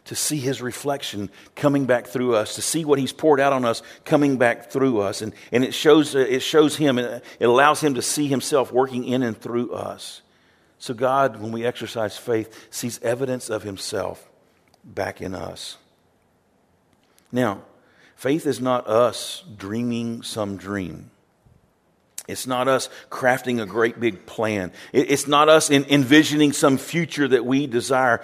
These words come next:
or even believing for the impossible that we want. That's not what faith is. Please, please gather this today. And I want you to take it and test it with Scripture. Don't just take my word for it.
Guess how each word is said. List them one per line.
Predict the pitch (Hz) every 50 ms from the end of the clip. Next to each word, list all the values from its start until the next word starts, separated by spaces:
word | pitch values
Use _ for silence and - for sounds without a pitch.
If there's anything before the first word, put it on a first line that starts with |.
| - - -
or | - 123
even | 143 165 160 165 151 117
believing | 127 120 120 120 131 151 147 135 123 117
for | 104 - 120 113
the | 113 107
impossible | 107 104 - - 117 127 139 135 - - 113 92 87 95 95 92 - _ - - - - -
that | 107 110 101
we | 107 120 120 110
want. | 95 101 110 107 92 92 87 - -
That's | 107 117 123 - - 120
not | 120 123 120 113 -
what | 113 104 104 104 - -
faith | - - 113 98 95 90 - -
is. | 107 101 98 95 95 87 - - - - _ _ _ _ _ _ _ _ _ _ _ _ _ _ _ _ _ _ _ _ _ _ _ _ _ _ _ _ _ _ _ _ _ _ _
Please, | - 143 135 135 -
please | - _ _ _ - 127 - 127 -
gather | - 123 117 107 101 101 95
this | 92 90 98 95 - - -
today. | - 98 95 95 95 95
And | 92
I | 107
want | 127 170 185
you | 170
to | 143 135
take | - 151 139 139 -
it | 143
and | 127 117 107
test | - 135 123 120 -
it | - -
with | 113 -
Scripture. | - - - 101 - - - - - _ 92
Don't | 98 107 - 131
just | 135 135 -
take | - 135 135 135
my | 117 113
word | 120 107 107 101 - -
for | - 92 95 95
it. | -